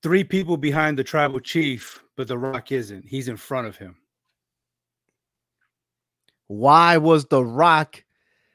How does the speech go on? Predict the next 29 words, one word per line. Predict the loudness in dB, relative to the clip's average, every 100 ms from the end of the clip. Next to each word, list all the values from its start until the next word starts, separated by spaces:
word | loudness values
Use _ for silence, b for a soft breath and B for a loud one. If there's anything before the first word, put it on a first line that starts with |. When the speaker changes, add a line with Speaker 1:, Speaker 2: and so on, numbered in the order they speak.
| _ _
Speaker 2:
why | 0 4
was | 4 4 2
the | -2 -2
tribal | -2 -2 0 0 -4
chief | -4 -4 -4
on | -6
the | -4
right-hand | -2 -2 -2 -6
side | -4 -2
of | -2 -4
The | -4
Rock | 0 0 0 -6
when | -6 -4 -6 -10 -8
after | -8 -6 -8
The | -6 -2
Rock | 0 -2 -4 _ _ _
cursed | -6 -4 -4 -10 -12
and, | -10 -8 -8 -12 -14 _ -14
and | -12 -12 -12
said | -4 -4 -4
something | -8 -8
to | -12
Triple | -8 -6 -2 2
H | 2 2 -8
Speaker 1:
Yeah. | b b -2
Speaker 2:
walking | 0 2 0 0
out | -2
the | -4
building? | 2 4 2 -8